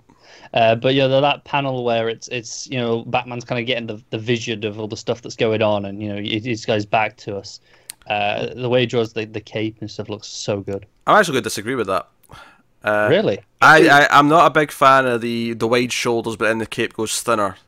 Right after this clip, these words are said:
Speaker 2: uh, in the back.
Speaker 1: Oh, I love it. It's, it's, it's, it's, uh, I, I, I'm really open on how the cape is drawn.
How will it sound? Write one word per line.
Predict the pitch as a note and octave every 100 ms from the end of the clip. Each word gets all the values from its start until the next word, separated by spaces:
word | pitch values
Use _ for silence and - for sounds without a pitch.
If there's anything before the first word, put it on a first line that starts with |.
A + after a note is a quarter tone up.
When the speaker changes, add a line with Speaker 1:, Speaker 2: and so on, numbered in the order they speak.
| -
Speaker 2:
uh, | G2 F#2+
in | G2+
the | G2
back. | G2 F#2+ - _ - _ _ _ _ _ _ _ _ _ _ _ -
Speaker 1:
Oh, | A#2
I | A2+
love | A2 A2+
it. | G#2+ -
It's, | B2+ - A#2
it's, | -
it's, | B2+ A#2 C3+ C3
it's, | C3 A2+ - - _ -
uh, | D3 - - - -
I, | E3 E3+ F3 F#3+ D3+
I, | E3
I'm | F3+ F3 E3 - _ _ _ _ _ _
really | C3 C#3+ C3 B2+
open | A#2 A#2 C3+ C#3+ -
on | B2+ B2
how | A#2+ B2 A#2+
the | A#2+
cape | - B2 A2+
is | A#2+ A#2
drawn. | A2+ A2 B2